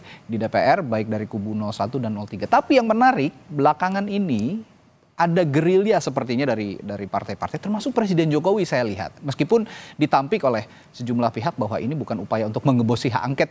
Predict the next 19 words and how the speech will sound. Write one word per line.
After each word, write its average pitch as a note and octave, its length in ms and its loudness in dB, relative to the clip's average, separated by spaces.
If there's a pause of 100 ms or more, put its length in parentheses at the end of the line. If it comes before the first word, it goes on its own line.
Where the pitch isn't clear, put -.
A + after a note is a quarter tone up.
yang A#2+ 160 0
bergulir A#2+ 320 0
di A2+ 80 0
D B2+ 80 2
P F#3+ 80 6
R. B2+ 160 2 (320)
Kemarin B3 400 2
Presiden E3+ 320 0
Jokowi C3+ 400 2 (320)
ini E3 240 0
memanggil F3 560 0
dua D#3+ 240 4
menterinya D#3+ 720 -2
dari D3 320 -2
P F3 240 -4
K F3 240 -8
B C3+ 320 0 (400)
yang D#3 560 -2
juga B2+ 560 2